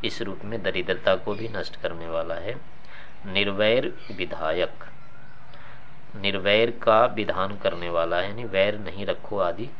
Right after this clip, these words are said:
उपदेश करके हटाने वाला है। सुनीति वर्धक, अच्छी नीतियों को बढ़ाने वाला है।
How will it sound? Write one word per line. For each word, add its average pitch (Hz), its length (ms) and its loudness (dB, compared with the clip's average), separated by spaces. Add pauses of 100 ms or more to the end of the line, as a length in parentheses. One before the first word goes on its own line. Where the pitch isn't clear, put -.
(840)
उपदेश 95 500 -2
करके 92 320 0
हटाने 87 440 -2
वाला 85 260 0
है। 92 260 -2 (920)
सुनीति 110 580 0
वर्धक, 90 460 0 (760)
अच्छी - 360 -4
नीतियों 98 420 -4
को 92 160 -4
बढ़ाने 85 500 -2
वाला 85 300 0
है। 85 200 -4